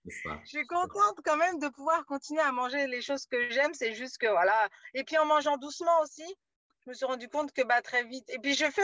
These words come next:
Speaker 2: aussi le, je prends des petites assiettes à dessert pour manger maintenant.
Speaker 1: D'accord.
Speaker 2: Du coup, j'ai vraiment l'impression qu'il y en a plein. Et au final, des fois, j'ai même du mal à les finir. Alors qu'au final, euh, il y a aussi l'effet d'optique. J'essaie de mettre pas mal d'astuces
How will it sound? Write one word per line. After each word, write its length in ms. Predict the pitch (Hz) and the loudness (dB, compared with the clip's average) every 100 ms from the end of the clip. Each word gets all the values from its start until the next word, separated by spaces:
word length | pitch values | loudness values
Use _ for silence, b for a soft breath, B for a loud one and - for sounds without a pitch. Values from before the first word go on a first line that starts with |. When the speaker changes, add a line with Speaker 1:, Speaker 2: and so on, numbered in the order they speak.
| 392 | 4
Speaker 2:
aussi 220 | 392 359 | 4 2
le, 100 | 302 262 240 b b | 4 4 2 b b
je 60 | - | -4
prends 140 | 285 | -2
des 120 | 277 | -2
petites 220 | - 240 | -4 -4
assiettes 300 | 285 311 294 | -4 -2 -2
à 100 | 277 | -2
dessert 380 | 254 269 285 285 - | 0 -2 -2 -4 -4
pour 120 | 233 | -10
manger 340 | 220 220 240 | -4 -2 -2
maintenant. 440 | 269 233 - 254 294 _ _ - | -2 -4 -4 -4 -4 _ _ -8
Speaker 1:
D'accord. 320 | 101 - 113 | -6 -2 -2
Speaker 2:
Du 0 | |
coup, 120 | 359 381 | 0 0
j'ai 80 | 262 | 0
vraiment 200 | 320 453 381 | -2 -4 -4
l'impression 360 | 311 311 311 349 | -6 -8 -10 -8
qu'il 120 | - | -2
y 40 | |
en 80 | 285 | 0
a 120 | 269 | -2
plein. 160 | 254 339 392 403 | -2 -2 0 0
Et 40 | 262 | -2
au 80 | |
final, 380 | 254 - 285 277 | -4 -6 -4 -4
des 100 | 262 285 | -4 -4
fois, 80 | 415 | -4
j'ai 80 | 294 | -2
même 160 | 285 | -2
du 100 | 254 | -2
mal 160 | 285 302 | -2 2
à 80 | 294 | 0
les 160 | 285 277 | -2 -8
finir. 400 | - 285 320 415 403 b b b | -10 -8 -4 -4 -4 b b b
Alors 240 | 208 226 - | -2 -2 0
qu'au 120 | 254 | -2
final, 400 | 240 262 285 277 | -2 -2 0 2
euh, 340 | 240 220 214 208 | 2 2 2 0
il 80 | |
y 40 | 214 | -4
a 80 | 233 | -6
aussi 200 | - 294 | -6 -2
l'effet 320 | 285 285 277 | -2 0 0
d'optique. 360 | 269 - 339 311 | -2 -4 -6 -2
J'essaie 280 | 262 269 | -2 -2
de 380 | 220 240 226 214 | 0 0 0 -2
mettre 200 | 226 226 | -4 -2
pas 120 | 277 | -2
mal 220 | 277 285 254 | 0 0 2
d'astuces 640 | 247 277 - 320 - | -2 -2 -12 -18 -18